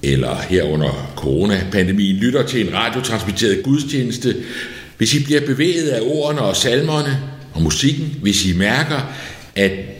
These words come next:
det her ikke bare er en museumsagtig fortid, men spillevende nutid,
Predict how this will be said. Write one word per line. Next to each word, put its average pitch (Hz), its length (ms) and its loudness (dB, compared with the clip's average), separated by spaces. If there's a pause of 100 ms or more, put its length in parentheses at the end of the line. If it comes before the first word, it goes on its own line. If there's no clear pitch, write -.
(120)
det 131 80 2
her 135 140 4
ikke 101 260 -2
bare 104 360 0
er 71 220 0 (680)
en 87 140 4
museumsagtig 82 760 0
fortid, 120 560 0 (760)
men 85 160 2
spillevende 104 600 2
nutid, 127 580 -2